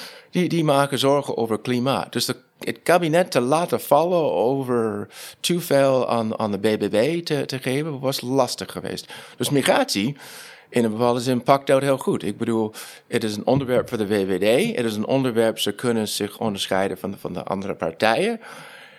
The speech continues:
En als het, ehm, s-,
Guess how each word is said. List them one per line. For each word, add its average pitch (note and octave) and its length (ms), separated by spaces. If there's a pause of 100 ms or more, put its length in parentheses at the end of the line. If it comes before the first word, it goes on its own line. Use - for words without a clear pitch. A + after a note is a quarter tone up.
(220)
En G#3+ 600 (340)
als B2+ 380
het, A#2+ 300
ehm, A2 460 (240)
s-, - 400